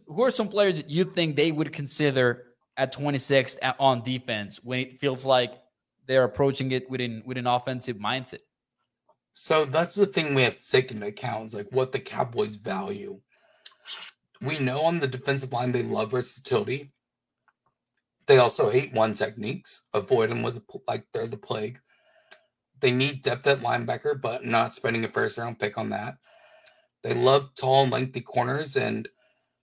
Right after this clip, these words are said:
Speaker 2: as you mentioned, Forbes is the only one that's really in conversation for round one. I
Speaker 1: Yeah.
Speaker 2: personally don't love him in round one, but, I mean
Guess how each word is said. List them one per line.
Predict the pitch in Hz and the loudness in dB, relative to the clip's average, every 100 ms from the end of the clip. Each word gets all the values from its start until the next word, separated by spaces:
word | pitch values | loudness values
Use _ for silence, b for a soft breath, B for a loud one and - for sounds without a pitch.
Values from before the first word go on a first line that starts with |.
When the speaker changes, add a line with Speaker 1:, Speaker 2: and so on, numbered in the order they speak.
| _ - - - | _ -20 -4 0
Speaker 2:
as | 120 123 | 0 0
you | 117 | 0
mentioned, | 127 131 135 120 - _ _ _ _ _ _ _ _ _ 123 | 0 4 2 2 -8 _ _ _ _ _ _ _ _ _ 2
Forbes | 123 147 139 | 4 4 2
is | 123 120 | -6 2
the | 127 | 4
only | 131 120 | 4 4
one | 123 127 | 2 2
that's | 117 - | -2 -4
really | 123 127 | 0 2
in | 117 120 | 0 -4
conversation | 113 120 107 - 120 123 - 156 156 | -6 -4 -2 -2 -4 -4 -6 -8 -6
for | 156 | -2
round | 156 160 170 | 0 0 2
one. | 175 190 190 B B B - _ _ - | 2 2 0 B B B -18 _ _ -4
I | - | 2
Speaker 1:
Yeah. | 107 | 10
Speaker 2:
personally | 135 135 117 | 10 8 0
don't | 117 131 | 0 2
love | 120 117 135 | 2 2 2
him | |
in | 135 | 0
round | 135 139 139 | 2 0 0
one, | 143 156 135 | -2 0 -2
but, | 113 107 - _ _ _ _ _ _ _ _ _ _ - _ _ _ _ | -2 -4 -10 _ _ _ _ _ _ _ _ _ _ -20 _ _ _ _
I | - | -4
mean | 117 113 104 104 | 0 0 -2 -8